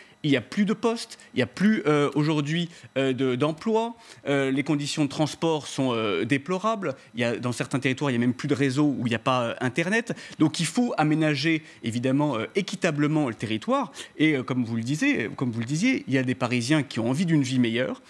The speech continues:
qui peuvent travailler à Paris mais vivre, euh, que ce soit au, à la frontière du Grand Paris, et j'invite notamment, je fais un peu de pub pour ma ville de Sens, à cinquante minutes de Paris, euh, il y a une très belle ville, voilà, euh, de vingt-cinq mille habitants,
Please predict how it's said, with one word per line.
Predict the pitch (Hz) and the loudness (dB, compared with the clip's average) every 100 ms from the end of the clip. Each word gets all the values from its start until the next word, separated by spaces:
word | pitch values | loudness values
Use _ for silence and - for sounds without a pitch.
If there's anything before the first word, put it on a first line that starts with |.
| - - | -18 -10
qui | |
peuvent | 123 220 220 | 0 0 0
travailler | - 170 156 147 | -2 0 2 0
à | |
Paris | 151 139 147 - - | 0 0 -2 -4 -2
mais | 127 120 | 0 2
vivre, | 196 233 147 117 - - - | 2 2 0 -4 -8 -10 -2
euh, | 135 131 127 | 0 0 -2
que | 117 123 | -4 -6
ce | 127 | -6
soit | - 143 143 139 - - | -4 0 0 -2 -12 -4
au, | 117 117 | 0 0
à | 101 | 0
la | 104 | 0
frontière | - 156 - 175 | 0 0 2 -2
du | 139 | 0
Grand | 131 | -2
Paris, | 127 165 269 226 | 0 -2 0 -2
et | |
j'invite | 113 117 135 131 | 0 0 -2 -4
notamment, | 107 120 139 135 - | -2 0 0 -2 -10
je | - | -8
fais | 110 | -6
un | |
peu | 98 120 | -4 -8
de | |
pub | - 151 | -2 -2
pour | 123 | 2
ma | 120 | 0
ville | 120 135 | 2 0
de | 160 | 0
Sens, | 190 247 220 - | 0 -2 -2 -4
à | 113 | -4
cinquante | 113 135 147 156 | -4 -2 0 2
minutes | 147 127 | 2 0
de | 131 | -2
Paris, | 123 120 202 262 - - - - | 0 0 0 -2 -6 -16 -10 -2
euh, | 123 123 | 0 0
il | 123 | 0
y | |
a | |
une | 120 120 | 0 0
très | 117 156 | 0 -2
belle | 135 123 | 0 0
ville, | 107 185 214 | 0 0 0
voilà, | 123 147 175 113 - - | -2 0 -2 -4 -6 -6
euh, | 113 | -4
de | 110 | -2
vingt-cinq | 113 110 131 143 151 | -2 0 0 2 2
mille | 143 | 0
habitants, | 131 117 104 160 | 0 -2 -2 0